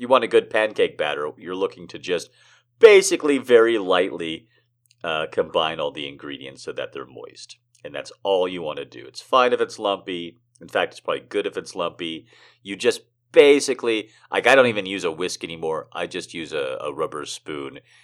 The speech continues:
And I basically just lightly try and get everything together, uh, in the bowl. And then the other, uh, a tip that no one's ever going to follow, uh, that I can, I can proudly say works every time, that you'll never listen to in a million years,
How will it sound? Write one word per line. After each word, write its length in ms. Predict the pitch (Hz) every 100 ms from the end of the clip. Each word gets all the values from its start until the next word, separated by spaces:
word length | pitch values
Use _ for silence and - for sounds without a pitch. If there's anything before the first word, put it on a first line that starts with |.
| _
And 140 | - 85
I 140 | 85
basically 680 | - - 120 117 104 92 85
just 240 | - -
lightly 640 | 165 202 220 214 208 190 175
try 300 | - 139 123
and 80 |
get 100 | 113
everything 500 | 98 90 90 87 78
together, 600 | 73 67 - - 67 67 - _ _ _ -
uh, 280 | 65 62 67
in 180 | 67
the 100 | 65
bowl. 460 | 60 58 55 64 - _
And 100 | 71
then 100 | 65
the 120 | 73 87
other, 340 | 82 80 - _ _ _ -
uh, 320 | 73 71 69
a 140 | - 101
tip 380 | - 170 - -
that 160 | 107
no 100 | 113
one's 180 | 113 98
ever 280 | 120 120 120
going 240 | 117 110
to 80 | 104
follow, 560 | - 113 113 110 110 _ _ _ -
uh, 220 | 78 80
that 120 | 80
I 80 | 80
can, 220 | 80 76 -
I 140 | 85
can 140 | 82
proudly 300 | 76 92 90
say 180 | 85 85
works 260 | 78 82 -
every 160 | 82
time, 280 | 82 90 80
that 120 | 78
you'll 160 | 69 69
never 240 | 90 98
listen 280 | 92 82 82
to 120 | 78
in 60 | 73
a 60 | 67
million 260 | 69 65
years, 340 | 67 67 67